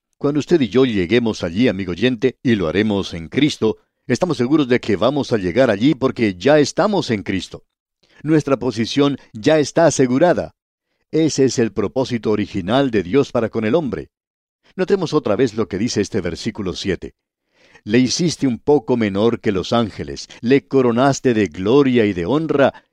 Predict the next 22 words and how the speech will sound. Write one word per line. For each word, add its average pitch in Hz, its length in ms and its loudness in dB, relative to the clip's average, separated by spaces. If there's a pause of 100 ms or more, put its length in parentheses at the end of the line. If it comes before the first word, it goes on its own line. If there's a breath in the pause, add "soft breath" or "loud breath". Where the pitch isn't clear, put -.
(160)
y 139 140 2
le 120 120 2
pusiste 131 580 -2
sobre 104 280 0
las 87 280 -6
obras 131 300 2
de 104 120 2
tus 117 220 -6
manos". 76 460 -8 (920 soft breath)
El 147 160 0
hombre 156 240 0
va 143 160 2
a - 20 4
hacer 120 240 2
algo 135 240 2
que 113 120 -4
los 101 120 -2
ángeles 123 520 0
nunca 190 380 2
han 160 100 0
podido 165 320 2
hacer. 92 340 -2